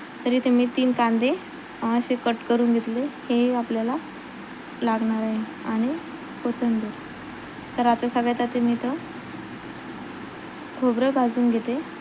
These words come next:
खोबऱ्याचे असे पातळ काप करायचे, म्हणजे ते आपल्याला चांगले भाजता येते.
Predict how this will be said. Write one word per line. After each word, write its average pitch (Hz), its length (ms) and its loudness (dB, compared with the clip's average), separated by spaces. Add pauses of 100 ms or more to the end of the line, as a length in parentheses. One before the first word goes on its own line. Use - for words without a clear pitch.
(200)
खोबऱ्याचे 233 340 0
असे 247 140 -2
पातळ 240 360 0
काप 247 180 0 (100)
करायचे, 220 380 0
म्हणजे 226 300 2
ते 233 180 0
आपल्याला 226 420 0 (200)
चांगले 240 280 4
भाजता 240 340 2
येते. 220 240 -2